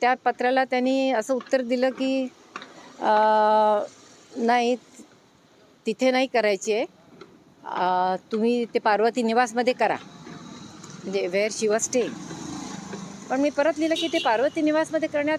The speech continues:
काय अर्थच नाही आहे. मग ती मम्मीची इच्छा होती की तिला डॅडींच्या शेजारी हवे आणि आपला फॅमिली प्लॉट, बेरियल फॅमिली प्लॉट असताना why she should be buried there?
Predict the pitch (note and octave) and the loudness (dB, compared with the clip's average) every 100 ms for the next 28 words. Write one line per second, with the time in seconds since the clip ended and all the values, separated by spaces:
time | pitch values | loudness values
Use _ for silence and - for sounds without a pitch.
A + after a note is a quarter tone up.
0 | D#4 D#4+ B3+ C4+ D#4+ D#4+ E4 C4 G3+ G#3+ | -2 0 0 -2 -6 -2 -2 0 -2 -2
1 | G#3+ A3+ - - - - - - - - | -4 -6 -10 -20 -20 -20 -20 -20 -20 -10
2 | - C#4 G4+ - - - - - - G#3+ | -6 -6 -6 -14 -20 -20 -20 -20 -16 -8
3 | G#3 A#3 D#4+ F4+ D#4+ - E4+ E4 D#4+ D#4 | -2 0 2 0 0 0 0 0 -4 -2
4 | D#4+ D#4+ B3+ A#3+ D4+ E4 D4 B3+ A#3+ D4+ | 0 0 0 -2 -2 -2 0 0 0 0
5 | D4+ A#3+ C4 B3 B3 A#3 C#4+ D4 A3 A3+ | 0 0 -2 0 -2 -2 -4 -2 -4 -2
6 | E4 - B3+ - F#3+ G3+ G#3 D#4+ C#4+ G#3 | -2 0 0 -2 -4 -2 0 -2 -2 -4
7 | G3+ E4+ E4+ D#4+ D#4 - E4 F4 E4 - | -4 -4 -2 -2 -2 -2 0 0 -2 -10
8 | - - - - A#3+ C#4+ F4 E4 D4 D4 | -20 -20 -20 -8 -2 0 0 -2 -2 -4
9 | A#3+ A#3 A3 G3+ F#3 F#3 - | -2 0 0 0 -2 -4 -4